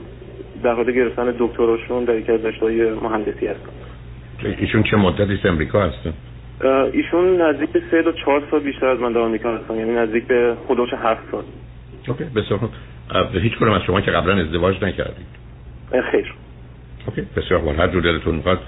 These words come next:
Speaker 2: نمی‌دونم دفعهٔ قبل فکر می‌کنم یک کمی گفتگو کردیم، ولی هر جور که الان دلتون می‌خواد گفتگو رو ادامه بدید.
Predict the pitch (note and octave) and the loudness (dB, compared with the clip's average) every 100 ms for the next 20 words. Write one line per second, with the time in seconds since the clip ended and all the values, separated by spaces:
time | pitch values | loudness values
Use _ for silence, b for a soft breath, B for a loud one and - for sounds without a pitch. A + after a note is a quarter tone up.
0 | B B F#2+ F#2+ D#2 D#2 - D2+ E2+ - | B B 0 2 2 2 2 2 2 0
1 | F2 D2+ C2 D2+ D2+ - B B - F#2 | -4 -4 -2 -2 -2 -8 B B -8 -2
2 | F2+ F2+ E2+ - E2+ E2+ G#2 A2+ G#2+ E2+ | 0 2 2 0 -2 0 2 4 4 4
3 | F2 E2+ D#2 D#2+ D#2 D#2 D2+ F2+ D#2 C#2+ | 2 0 0 0 2 0 -2 -2 -6 -4
4 | F2+ D#2+ - C2+ D2+ C#2 C2 C#2+ C#2+ C2+ | -4 -4 -8 -8 -4 -4 -4 -6 -6 -8